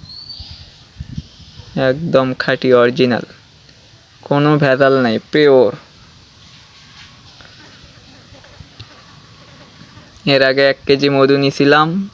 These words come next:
আমার আম্মা খেয়ে বলে যে, "হ্যাঁ, স্বাদ নাই।" সেটাও ছিল অরিজিনাল মধু, কিন্তু সেটা ছিল আমের মুকুলের মধু, আমের ফুলের। কিন্তু এখন ওই এটাই হচ্ছে বড়ির ফুলের মধু।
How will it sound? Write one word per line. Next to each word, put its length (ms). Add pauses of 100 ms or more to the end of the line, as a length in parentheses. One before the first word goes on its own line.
(120)
আমার 260
আম্মা 300
খেয়ে 260
বলে 300
যে, 240
"হ্যাঁ, 240
স্বাদ 300
নাই।" 160 (2000)
সেটাও 340
ছিল 200
অরিজিনাল 480
মধু, 260
কিন্তু 240
সেটা 260
ছিল 180
আমের 340 (520)
মুকুলের 400
মধু, 240
আমের 280
ফুলের। 300 (1120)
কিন্তু 240
এখন 420
ওই 220
এটাই 260
হচ্ছে 200
বড়ির 300
ফুলের 300
মধু। 280